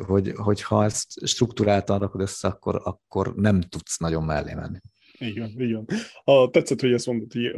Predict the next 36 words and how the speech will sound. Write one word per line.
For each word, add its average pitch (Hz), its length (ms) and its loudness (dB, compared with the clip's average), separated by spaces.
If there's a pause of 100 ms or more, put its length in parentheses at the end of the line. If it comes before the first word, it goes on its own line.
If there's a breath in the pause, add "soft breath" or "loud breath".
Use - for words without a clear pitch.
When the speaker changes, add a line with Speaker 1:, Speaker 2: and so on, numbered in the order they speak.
Speaker 2:
hogy 117 140 -4
kutatás, 117 540 0
ugye 113 120 4
már 113 160 0
piackutatás, 120 1000 -2
Speaker 1:
Mhm. 131 240 2
Speaker 2:
ez - 80 0
tényleg 123 360 2
ez 107 120 -2
kéne 113 220 -2
legyen 107 260 -4
a 101 80 -6
lelke. 104 320 -6
Mielőtt 113 320 2
te 147 80 6
akarod 131 300 4
feltalálni 127 520 0
a 120 60 0
spanyol 135 400 -2
viaszt, 131 260 4
nézd 160 240 6
meg, 127 160 4
hogy - 220 -2
te 156 160 0
feltalálta 220 500 4
már 208 180 4
valaki 202 340 -2
más 123 280 -6
is, - 140 -14
és 117 160 -4
hányféle 143 480 2
spanyol 113 360 -4
viasz - 260 -6
van, - 140 -16
meg - 140 -12
hasonló. - 640 -6